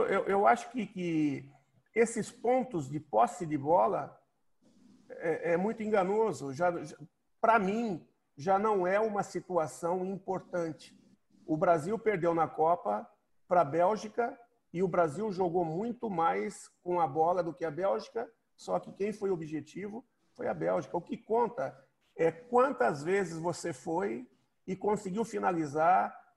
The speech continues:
em situações importantes, né? De, de dificuldade pro adversário,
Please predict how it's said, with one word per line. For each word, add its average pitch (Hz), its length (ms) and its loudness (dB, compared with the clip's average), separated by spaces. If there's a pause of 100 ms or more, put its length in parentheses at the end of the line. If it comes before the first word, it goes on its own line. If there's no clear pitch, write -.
(120)
em 226 160 0
situações 175 1080 -2 (640)
importantes, 208 1080 0
né? 180 360 -8 (400)
De, 147 140 0
de 143 360 0
dificuldade 170 760 2
pro 165 120 -2
adversário, 180 800 2